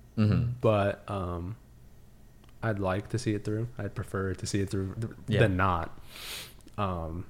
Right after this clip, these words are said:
Speaker 2: but yeah, also, you know, fuck 'em. You
Speaker 1: Yeah.
Speaker 2: know, also, there is a room for spite. And, uh,
Speaker 1: Yeah.
Speaker 2: for me, I think, uh, I can use my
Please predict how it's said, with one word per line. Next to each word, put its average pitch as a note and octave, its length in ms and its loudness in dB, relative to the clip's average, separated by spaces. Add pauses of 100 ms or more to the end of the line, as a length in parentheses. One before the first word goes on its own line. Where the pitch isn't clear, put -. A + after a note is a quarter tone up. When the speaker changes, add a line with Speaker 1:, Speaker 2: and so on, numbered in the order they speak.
(1700)
Speaker 2:
but D3+ 100 8
yeah, F#2 240 6
also, G#2+ 640 8
you A2 160 4
know, G#2 100 2
fuck - 240 4
'em. - 120 8 (540)
You F3 100 10
Speaker 1:
Yeah. D3+ 80 12
Speaker 2:
know, B2 100 8
also, A#2+ 500 10
there G#2 180 6
is G#2+ 100 6
a G#2+ 60 4
room A2 260 2 (680)
for A#2 120 4
spite. F2+ 440 0
And, F#2 380 -4
uh, E2+ 300 0 (160)
Speaker 1:
Yeah. C#3 240 0 (360)
Speaker 2:
for G#2+ 200 2
me, F#2+ 260 2
I F2+ 60 2
think, - 420 -4 (1400)
uh, E2+ 560 -2
I G#2+ 120 -2
can G2 300 -2
use F#2+ 320 -2
my F2+ 240 -2